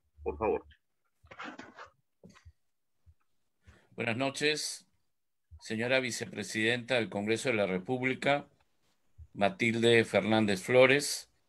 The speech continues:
Speaker 2: estimados participantes. Permítame agradecer al Congreso de la República la invitación a participar del programa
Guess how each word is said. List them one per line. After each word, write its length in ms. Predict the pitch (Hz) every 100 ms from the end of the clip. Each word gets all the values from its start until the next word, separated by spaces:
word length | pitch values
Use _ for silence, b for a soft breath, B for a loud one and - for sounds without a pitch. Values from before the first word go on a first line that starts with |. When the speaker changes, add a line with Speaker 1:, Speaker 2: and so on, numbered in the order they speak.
| _ - -
Speaker 2:
estimados 560 | - - 101 113 117 113
participantes. 1000 | 95 85 - 87 117 113 107 107 - - _ _ b b _
Permítame 560 | - 110 135 135 139 135
agradecer 440 | 117 104 95 131
al 140 | 123 113
Congreso 500 | 92 101 120 117 135
de 60 |
la 120 | 110 98
República 680 | 95 92 123 120 117 127
la 140 | 110 98
invitación 840 | 85 90 90 87 113 113 117 120 - b b b -
a 160 | 104
participar 800 | 98 139 107 - 98 120 127 127
del 200 | 120 107
programa 800 | 101 95 104 117 120 120 117